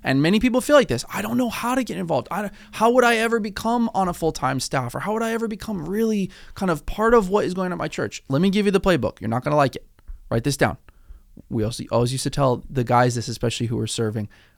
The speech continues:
I'd say, "Listen, ready? Show up early, stay late,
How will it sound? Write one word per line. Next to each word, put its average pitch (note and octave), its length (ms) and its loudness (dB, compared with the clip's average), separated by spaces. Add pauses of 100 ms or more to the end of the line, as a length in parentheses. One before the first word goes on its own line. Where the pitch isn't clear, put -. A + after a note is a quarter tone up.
I'd A#2+ 100 -6
say, A2+ 100 -4
"Listen, A#2+ 340 0 (360)
ready? E3 280 2 (400)
Show D3 200 6
up D#3 140 6
early, C3+ 300 4 (960)
stay - 320 2
late, D3 260 2